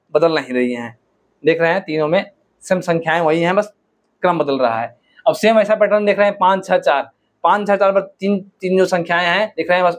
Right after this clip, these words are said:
उनका भी क्रम देख रहे हैं, छः चार पाँच, पाँच चार पाँच छः, संख्याएं वही हैं, बस उनका जो है क्रम लगातार बदल रहा है। और इस तरीके से देखते हैं सी वाला ऑप्शन, सी वाला ऑप्शन देख रहे हैं,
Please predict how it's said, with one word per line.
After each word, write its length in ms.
उनका 240
भी 100
क्रम 200
देख 120
रहे 100
हैं, 160
छः 160
चार 220
पाँच, 320
पाँच 220
चार 160
पाँच 280
छः, 160
संख्याएं 400
वही 220
हैं, 140
बस 120
उनका 200
जो 100
है 80
क्रम 280
लगातार 500
बदल 260
रहा 300
है। 180
और 160
इस 120
तरीके 180
से 40
देखते 220
हैं 320
सी 180
वाला 200
ऑप्शन, 360
सी 160
वाला 140
ऑप्शन 220
देख 140
रहे 100
हैं, 320